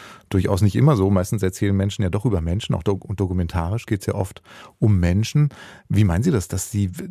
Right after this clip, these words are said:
Hunde, dass die Hunde Sie erstmal mehr berührt haben, interessiert haben als die Menschen dort?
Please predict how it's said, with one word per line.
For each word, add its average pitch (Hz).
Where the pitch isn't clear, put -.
Hunde, 120
dass 101
die 110
Hunde 139
Sie 113
erstmal 107
mehr 98
berührt 104
haben, 90
interessiert 110
haben 104
als -
die 95
Menschen 95
dort? 78